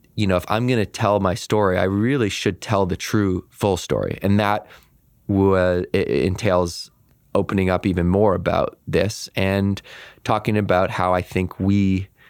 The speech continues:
as communities and as individuals can help break the stigma around and also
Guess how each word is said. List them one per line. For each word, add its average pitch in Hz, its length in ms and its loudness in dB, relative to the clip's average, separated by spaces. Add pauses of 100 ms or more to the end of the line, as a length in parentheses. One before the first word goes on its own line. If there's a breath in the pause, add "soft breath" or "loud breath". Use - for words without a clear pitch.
(640 soft breath)
as 101 680 -2 (160)
communities 107 600 0
and 92 100 0
as 92 140 0
individuals 95 580 0
can 92 240 -2
help 92 440 0 (440)
break 107 200 -2
the 101 60 -2
stigma 131 500 -2
around 120 400 0
and 104 140 2
also 101 680 0